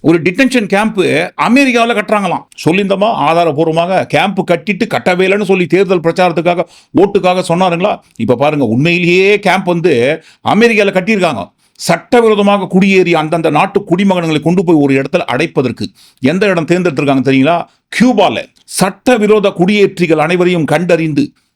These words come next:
மொத்த மொத்தமா கூட்டிட்டு போயிட்டு கியூபாவில் அமைக்கப்பட்டிருக்கிற அந்த கேம்ப்ல கொண்டு போய் அடைக்க போறாங்களாம். அடைத்ததற்கு பிறகு அங்கிருந்து இந்த மாதிரி மூட்டை மூட்டையா மூட்டை கட்டி ஃப்ளைட் ஏஜென்ட் அனுப்ப போறாங்களாம்.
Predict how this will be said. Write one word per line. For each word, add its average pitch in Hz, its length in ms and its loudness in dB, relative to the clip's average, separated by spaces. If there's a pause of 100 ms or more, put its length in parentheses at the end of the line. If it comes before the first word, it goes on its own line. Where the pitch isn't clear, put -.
(140)
மொத்த 233 340 -2
மொத்தமா 196 440 0
கூட்டிட்டு 185 300 0
போயிட்டு 127 440 0 (120)
கியூபாவில் 214 360 2
அமைக்கப்பட்டிருக்கிற 160 680 -2
அந்த 135 320 0
கேம்ப்ல 139 640 -2 (260)
கொண்டு 202 300 2
போய் 190 120 2
அடைக்க 170 280 -2
போறாங்களாம். 135 440 -2 (320)
அடைத்ததற்கு 202 560 2
பிறகு 208 440 0
அங்கிருந்து 208 960 0 (200)
இந்த 226 240 0
மாதிரி 202 400 -2 (140)
மூட்டை 180 320 0
மூட்டையா 170 240 -2
மூட்டை 175 200 -2
கட்டி 139 440 -2
ஃப்ளைட் 180 320 0
ஏஜென்ட் 170 140 -2
அனுப்ப 143 280 0
போறாங்களாம். 92 680 -8